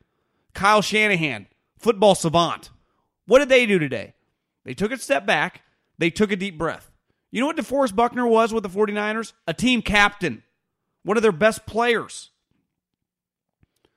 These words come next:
But as I said on my other podcast, Haberman and Middlecoff,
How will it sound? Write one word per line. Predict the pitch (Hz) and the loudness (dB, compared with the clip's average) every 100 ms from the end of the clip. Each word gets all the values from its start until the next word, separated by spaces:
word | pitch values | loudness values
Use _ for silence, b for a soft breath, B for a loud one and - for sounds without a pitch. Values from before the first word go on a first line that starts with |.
| _ _ _ - | _ _ _ -6
But | 190 | -4
as | 214 | 0
I | 226 | -2
said | - 262 269 | 0 0 0
on | 240 233 226 214 | 0 2 0 0
my | 185 214 | 2 4
other | 247 | 2
podcast, | 226 196 185 185 190 190 | 2 0 2 0 -2 -2
Haberman | 185 196 196 190 | -4 -2 0 0
and | 165 | 2
Middlecoff, | 214 240 151 113 | 2 0 0 -6